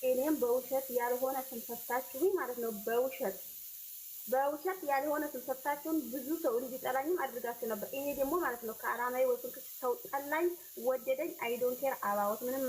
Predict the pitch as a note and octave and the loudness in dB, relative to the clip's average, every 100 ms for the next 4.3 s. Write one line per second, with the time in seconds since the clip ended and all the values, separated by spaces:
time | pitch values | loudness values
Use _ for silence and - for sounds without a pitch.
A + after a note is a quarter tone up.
0 | B3 A3+ G#3 G#3+ G3+ A3 A3 - - - | 2 2 2 0 0 0 -2 -10 -12 -2
1 | C#4+ C#4+ C#4 C#4 C#4+ C#4 C4+ B3+ B3+ C4 | 2 2 2 -2 -2 -2 0 0 0 0
2 | C4 A#3+ A#3 A#3 A#3 A#3 - A3 A3+ A#3 | -2 -2 0 2 2 0 -2 -4 0 0
3 | A#3 - A3+ A3+ A3 G#3+ A3 A3 A3+ B3 | -2 -2 2 4 2 0 0 2 2 4
4 | G#3+ G#3+ G#3 | 2 2 0